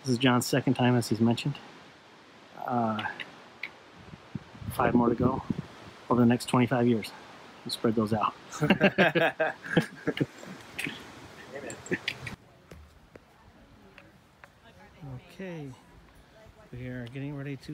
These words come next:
depart the summit of Baker Mountain. It's one forty-four. We chilled up here for quite a while talking to people. Met a little sixteen-week-old Labrador Retriever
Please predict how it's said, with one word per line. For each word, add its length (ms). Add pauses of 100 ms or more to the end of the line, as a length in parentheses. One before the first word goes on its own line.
(160)
depart 460
the 80
summit 420 (180)
of 80 (1080)
Baker 260
Mountain. 300
It's 120
one 140
forty-four. 480
We 100
chilled 260
up 120
here 100
for 120
quite 200
a 40
while 240
talking 260
to 60
people. 300 (760)
Met 140
a 40
little 280 (1600)
sixteen-week-old 800 (180)
Labrador 300
Retriever 420